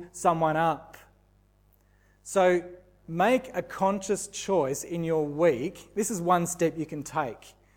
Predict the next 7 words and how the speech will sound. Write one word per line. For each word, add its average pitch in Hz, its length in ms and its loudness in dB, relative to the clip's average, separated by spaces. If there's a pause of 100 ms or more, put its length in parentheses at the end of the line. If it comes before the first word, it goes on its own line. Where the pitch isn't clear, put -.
(480)
to 180 200 0
bless 185 440 -2
three 185 380 -4
people 170 500 -6
in 151 160 -6
your 143 200 -4
life. 131 800 -8